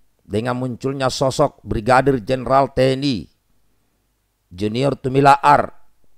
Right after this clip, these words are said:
tampil membela rakyat, membela prajurit,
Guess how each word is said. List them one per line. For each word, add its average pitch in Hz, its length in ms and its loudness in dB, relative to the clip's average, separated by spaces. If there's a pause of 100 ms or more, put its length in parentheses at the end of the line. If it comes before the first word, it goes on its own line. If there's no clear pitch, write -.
(240)
tampil 139 480 2
membela 143 560 0
rakyat, 135 320 -4
membela 139 400 0
prajurit, 151 480 0